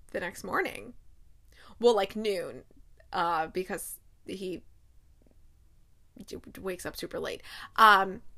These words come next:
anyway, again, <laughs> he finally wakes up because he's hungry, and, uh, 'cause it's noon, like, get your lazy ass out of bed, dude. And, um, but it's a house party, and I guess that's what they do.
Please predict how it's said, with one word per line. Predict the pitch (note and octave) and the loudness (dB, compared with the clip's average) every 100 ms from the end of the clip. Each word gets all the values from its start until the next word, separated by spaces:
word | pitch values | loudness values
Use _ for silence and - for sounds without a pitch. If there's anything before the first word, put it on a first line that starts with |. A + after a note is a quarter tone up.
| - - - - | -16 -18 -12 -4
anyway, | F#3 D3 C3 - - - - - - - - - | -2 -2 -4 -8 -20 -20 -20 -20 -20 -20 -10 -4
again, | A3+ G#4+ A#4 G4+ B4 | 6 8 10 8 4
<laughs> | - - - | 2 -4 -2
he | D#4+ C#4 C4+ C4+ D4 - | -2 -2 -4 0 -2 0
finally | - G#4+ C#4 A#3+ C#4 | 4 4 4 0 0
wakes | B3+ G#3+ G#3+ | 0 0 2
up | G3 G3 | 2 2
because | G#3+ G3 F#3+ - - | -2 0 -2 -4 -8
he's | G3+ F3+ - - | -4 -4 -4 -10
hungry, | B3 D4 G3 G3+ - - - - | -6 -4 0 -2 -2 -16 -12 0
and, | A3+ A#3 A3+ A3+ A3 - | 4 8 8 6 0 0
uh, | G3+ F#3 F#3 - | 4 6 4 0
'cause | - F#3+ G3+ | -4 -4 -6
it's | - - | -10 -8
noon, | B3 C4 G#3 A3+ | -2 0 0 -2
like, | F#3+ F3 | -2 -4
get | - G#3+ - - - | -6 -8 -8 -16 -6
your | F#3+ | -4
lazy | G3 G#3 G#3 | -2 0 0
ass | G#3 | 0
out | G3 | -2
of | F3+ | 2
bed, | B3 G3 | 0 0
dude. | E3 G3 A#3+ - - - | 0 -2 -2 -10 -16 -2
And, | - D4 D4+ E4+ D4 C#4 B3+ - | 2 4 8 8 8 4 0 0
um, | G#3+ A3+ G#3 G3+ A#3 - - - - | 4 4 4 2 -4 -16 -20 -20 -12
but | G#3 | -6
it's | A#3 C4 | -4 0
a | |
house | C4 C4 | 2 0
party, | - G#3 G#3 | 0 -2 -2
and | G3+ | -2
I | |
guess | G#3 A3 | -4 -6
that's | A3 | -8
what | G#3+ | -6
they | G#3+ | -4
do. | A3+ | -2